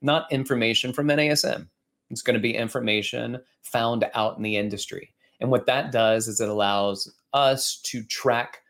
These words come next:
for the industry some of the information that new trainers know about the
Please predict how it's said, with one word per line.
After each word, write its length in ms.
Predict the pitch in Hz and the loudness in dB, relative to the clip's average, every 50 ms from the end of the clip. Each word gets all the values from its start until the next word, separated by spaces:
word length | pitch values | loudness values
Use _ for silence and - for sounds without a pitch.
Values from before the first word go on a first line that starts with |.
| _ _ | _ _
for 220 | _ - - 123 104 | _ -4 -2 -2 -2
the 80 | 107 | -2
industry 640 | 107 - - 123 127 127 - - - 139 131 127 131 127 | -4 -4 -4 -4 -4 -2 -2 -2 -2 -2 -4 -4 -2 -2
some 240 | - - 123 113 | -2 -2 -2 -2
of 60 | 107 107 | -4 -4
the 120 | 117 110 | -4 -6
information 880 | 107 104 - 110 104 101 101 98 98 - - 104 101 98 101 101 98 | -6 -6 -4 -4 -2 0 0 0 0 -2 -2 -2 -2 -2 -2 -2 0
that 400 | 95 101 98 98 95 95 - - - - _ _ _ | 0 0 2 2 2 0 -2 -4 -12 -20 _ _ _
new 280 | - 113 127 131 135 135 | -4 0 2 2 2 2
trainers 680 | 135 - - 127 120 110 110 110 107 104 104 104 101 107 | 2 2 0 0 2 2 0 0 -2 -2 -2 -4 -4 -6
know 580 | 113 110 113 120 117 120 117 110 107 107 107 | -6 -4 0 2 4 4 4 4 4 2 0
about 440 | - - 120 101 110 104 101 101 - | 0 -2 0 2 2 2 2 2 0
the 120 | 110 104 | -4 -6